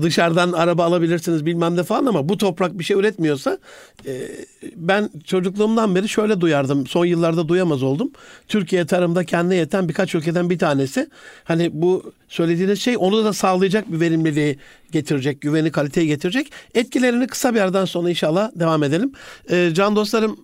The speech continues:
Erkam Radyo'da Nitelikli İnsan programında, e, Adnan Vardarlı ağabeyle, e, gıdayı konuşmaya devam edeceğiz. Tarımı konuşmaya devam edeceğiz. Kısa bir aradan sonra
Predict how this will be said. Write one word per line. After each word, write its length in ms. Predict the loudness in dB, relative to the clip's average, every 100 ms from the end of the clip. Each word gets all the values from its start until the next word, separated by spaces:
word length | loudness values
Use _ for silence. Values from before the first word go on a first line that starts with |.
| -4
Erkam 340 | -2 0 0
Radyo'da 300 | 2 2 0
Nitelikli 280 | 0 -2 -2
İnsan 260 | -2 -2
programında, 560 | 0 0 2 2 0 -2 -8 -20 -20 -4
e, 160 | -2
Adnan 400 | 2 2 2 2
Vardarlı 420 | 2 2 0 2
ağabeyle, 440 | 0 2 0 0 -4 -10 -20 -20 _
e, 40 | 0 2 2 0 -2 -4 -6 -8 -8
gıdayı 600 | -2 2 4 4 4 2
konuşmaya 600 | 0 0 0 0 0 0
devam 280 | 2 2 2
edeceğiz. 260 | 2 0 0
Tarımı 300 | 0 0 0
konuşmaya 420 | 0 0 0 0
devam 120 | 0
edeceğiz. 240 | 0 -2 -6
Kısa 260 | -4 0
bir 40 | 2
aradan 200 | 0 -2
sonra 300 | 0 -2